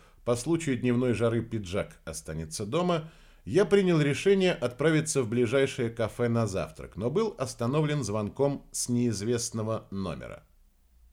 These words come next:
«Да? Это Алексей Торопов. Помните меня?» Бывший кикбоксёр, морской пехотинец, частный охранник и телохранитель. «Помню, конечно».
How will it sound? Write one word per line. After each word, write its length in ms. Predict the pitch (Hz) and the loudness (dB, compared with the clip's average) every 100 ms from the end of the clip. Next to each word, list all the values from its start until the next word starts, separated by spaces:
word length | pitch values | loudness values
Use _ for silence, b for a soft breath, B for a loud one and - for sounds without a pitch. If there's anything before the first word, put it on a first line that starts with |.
| _ _ _ | _ _ _
«Да? 460 | 69 80 98 131 - - - - _ _ - _ _ | -8 -2 0 -2 -6 -20 -20 -20 _ _ -20 _ _
Это 420 | - 95 101 101 | -6 -2 -2 -2
Алексей 500 | 107 110 110 - 113 104 | -2 -4 -6 -4 -2 -2
Торопов. 640 | 120 113 82 76 - - _ - | 0 0 -2 -10 -14 -20 _ -4
Помните 460 | 113 143 123 - | -2 0 -2 -2
меня?» 340 | 101 90 78 - _ _ _ _ _ _ | -4 -6 -8 -14 _ _ _ _ _ _
Бывший 580 | - 80 120 120 - 110 | -10 -2 0 0 -2 -6
кикбоксёр, 840 | - 95 85 90 - 120 151 156 156 B B B - | -6 -8 -6 -6 -6 0 2 2 -4 B B B -6
морской 400 | 120 123 - 123 | -4 0 2 2
пехотинец, 720 | 120 120 110 139 180 170 - | 0 -2 -2 0 0 0 -4
частный 500 | - 104 117 127 127 | -4 -2 -2 -4 -4
охранник 520 | 123 85 87 95 95 | -4 -6 -4 -6 -8
и 40 | |
телохранитель. 720 | 90 92 87 - 80 76 - - _ _ _ | -8 -8 -8 -8 -8 -8 -12 -20 _ _ _
«Помню, 300 | 87 131 156 | -2 0 -2
конечно». 460 | - 82 60 - | -4 -6 -8 -14